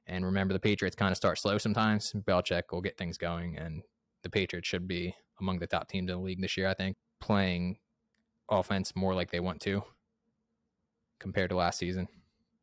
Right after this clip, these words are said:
And if you're, like, the Packers or the Titans or also the Colts were a team in the preseason,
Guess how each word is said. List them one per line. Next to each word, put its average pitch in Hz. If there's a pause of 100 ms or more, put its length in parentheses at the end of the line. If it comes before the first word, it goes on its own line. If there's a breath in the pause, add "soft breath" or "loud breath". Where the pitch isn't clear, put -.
(1040)
And 101
if -
you're, 110
like, 98
the -
Packers 101
or 87 (320 soft breath)
the 87
Titans 92
or 85 (1500)
also 104
the 90
Colts 104
were 82
a -
team 98
in 90
the 80
preseason, 87